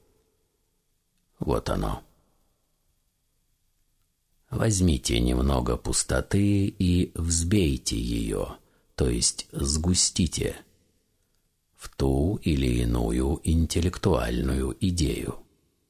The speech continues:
Заметьте, что эта идея выглядит как квантовый пузырек, плавающий в пустоте.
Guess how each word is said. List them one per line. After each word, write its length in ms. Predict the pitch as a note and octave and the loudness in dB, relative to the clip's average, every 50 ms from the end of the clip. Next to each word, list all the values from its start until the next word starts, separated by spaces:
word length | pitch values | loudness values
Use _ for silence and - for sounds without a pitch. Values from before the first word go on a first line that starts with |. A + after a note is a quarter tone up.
| _ _ _ _ _ _ _ _ _ _ _ _ _ _ _ _ _ _ _ _ _ _ _ _ _ _ _ _ _ _ _ _ _ _ _ _ _ _ _ _ _ _ _ _ _ _ _ _ _ _ _ _ _ _ _ _ - | _ _ _ _ _ _ _ _ _ _ _ _ _ _ _ _ _ _ _ _ _ _ _ _ _ _ _ _ _ _ _ _ _ _ _ _ _ _ _ _ _ _ _ _ _ _ _ _ _ _ _ _ _ _ _ _ -6
Заметьте, 880 | - D#2+ F2 G2 A2 A2+ G2+ D#2+ C2+ - - - - G#1+ A1 G#1+ G#1+ | -4 0 0 2 4 4 2 2 0 -2 -6 -6 -4 -2 -2 -2 -2
что 320 | - - - - C2 B1+ - - | -2 -4 -2 -2 -2 -2 -2 0
эта 300 | F2 C#2 C#2 - B1+ B1 | -2 -2 -2 -2 -4 -4
идея 800 | - - E2 D2+ D2+ F2+ G#2+ A#2 A#2 G2 D2+ C2+ A#1+ A1 G1+ - | -2 -2 -2 0 0 2 2 2 4 2 2 0 0 -2 -4 -4
выглядит 720 | - D2 D#2 - A#2+ A#2+ A2 G#2 G#2+ G2+ G#2+ G#2+ G2+ - | -4 -4 0 2 2 2 2 2 2 2 2 0 0 0
как 260 | - - F2+ F2+ - - | 0 -2 -2 -2 -2 -6
квантовый 680 | - F2 F#2+ G2 G2 F#2+ F2+ - F#2+ F#2 F#2+ F#2+ F#2 | -2 0 2 2 2 2 2 2 2 2 2 2 0
пузырек, 760 | - - F2+ E2+ F2+ G2 F#2+ F2+ D2 G#1 G1+ G1+ - - - | 0 -2 -2 0 2 2 2 2 2 0 -2 -4 -6 -8 -8
плавающий 880 | - C#2 C2 B1+ A1+ A#1 A1+ A1+ A1 G#1+ G#1+ - - - - - A1 - | -4 -2 0 0 0 -2 -2 -4 -4 -4 -4 -4 -2 -2 -2 -2 -4 -6
в 100 | - - | -6 -8
пустоте. 840 | - - - - - - - E2 D#2+ - - B1 - - - - | -8 -6 -4 -4 -4 -2 -2 -2 -2 -2 -2 -4 -4 -4 -4 -8